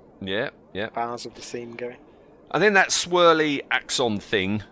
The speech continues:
Speaker 1: it zaps them. Um, and, you know, and then it's gone. And there they are. And, you know,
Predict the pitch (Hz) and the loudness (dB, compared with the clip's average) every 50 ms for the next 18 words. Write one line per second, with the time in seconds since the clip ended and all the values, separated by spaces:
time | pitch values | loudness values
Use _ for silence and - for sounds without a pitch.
0 | - - - 127 127 - - 110 110 143 143 131 - - - - - 104 85 78 | -14 -4 -2 -2 -2 -2 -2 -2 0 2 2 2 0 -4 -10 -8 -8 -8 -8 -8
1 | 76 78 78 - - - _ - - - _ _ _ - - - - - - - | -10 -12 -14 -16 -20 -20 _ -20 -20 -20 _ _ _ -20 -20 -20 -20 -20 -20 -14
2 | - 104 101 98 95 95 92 92 92 92 92 - - - - - - - 110 117 | -12 -10 -8 -6 -6 -6 -6 -6 -8 -8 -10 -12 -14 -18 -20 -20 -14 -10 -6 -6
3 | 113 110 104 98 - - - - 120 127 107 92 92 98 101 - - 107 107 104 | -4 -4 -4 -6 -8 -10 -12 -8 -6 -4 -2 -2 -2 -2 -2 -4 -4 -2 -2 -2
4 | 98 98 95 92 - - - - - - - - - - - 107 - - 92 80 | -2 -4 -4 -8 -10 -14 -20 -20 -20 -20 -20 -20 -18 -14 -12 -12 -8 -8 -6 -6
5 | 85 98 127 - - _ _ _ _ - 110 104 104 101 101 95 - - - 127 | -4 -6 -8 -10 -14 _ _ _ _ -4 -2 -2 -2 -2 -6 -8 -12 -6 -2 0
6 | 120 110 101 98 90 87 85 92 101 110 117 - - - 113 104 98 98 95 98 | 2 2 2 0 0 0 0 2 2 2 0 -2 -4 -6 -4 -4 -2 -2 -4 -6
7 | 95 90 - - 107 101 95 92 95 | -8 -10 -10 -10 -6 -4 -2 -4 -4